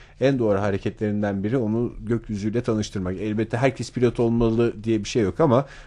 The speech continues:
e, hep şeyi söyleriz işte, böyle, e,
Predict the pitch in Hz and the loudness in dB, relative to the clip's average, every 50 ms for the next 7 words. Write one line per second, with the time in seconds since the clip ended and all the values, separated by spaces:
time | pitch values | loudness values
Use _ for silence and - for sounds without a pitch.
0 | - - 98 98 98 98 101 101 101 104 104 98 - - - - - - - - | -8 -2 0 2 2 2 2 2 4 2 2 0 -2 -6 -16 -20 -20 -20 -20 -20
1 | - - - 117 131 135 - - - 135 131 - - 131 113 104 95 87 90 90 | -20 -14 -6 -4 -4 -4 -2 0 0 0 0 2 0 0 0 0 0 -2 -4 -6
2 | 87 - - 98 87 - 95 101 104 104 107 107 107 104 - - - - - - | -6 -6 -6 -8 -8 -8 -6 -4 -2 -2 0 0 0 -2 -4 -8 -20 -20 -12 -6
3 | 101 98 98 98 98 98 101 | -2 0 2 4 4 4 2